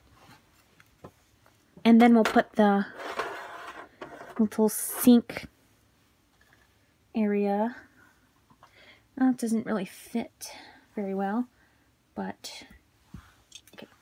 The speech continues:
We can't forget the toilet paper has to be next to the toilet, so gotta put that there. Move that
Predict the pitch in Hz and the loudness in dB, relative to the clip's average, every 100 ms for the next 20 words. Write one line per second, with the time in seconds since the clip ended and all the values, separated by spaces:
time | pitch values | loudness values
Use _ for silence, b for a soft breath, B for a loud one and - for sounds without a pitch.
0 | b b b b _ 208 - 233 240 220 | b b b b _ -10 -6 -6 -2 -2
1 | 214 - 202 - 208 - 202 - 202 196 | -2 -4 -6 -2 -2 -2 -4 0 0 0
2 | 190 190 202 190 190 - - 185 175 185 | -2 0 2 2 -2 -4 -2 0 0 -2
3 | 170 180 - - 190 180 - - b b | -2 -4 -6 -4 -2 -2 -6 -18 b b
4 | b b - 214 - - 196 - 196 190 | b b -10 -6 -6 -6 -6 -6 -4 -4
5 | 214 - - _ - - _ _ _ _ | -4 -8 -20 _ -20 -20 _ _ _ _
6 | _ _ _ _ _ _ _ _ _ _ | _ _ _ _ _ _ _ _ _ _
7 | - - - - - - - _ - 214 | -14 -14 -14 -14 -12 -12 -16 _ -6 -4
8 | 220 - | -4 -8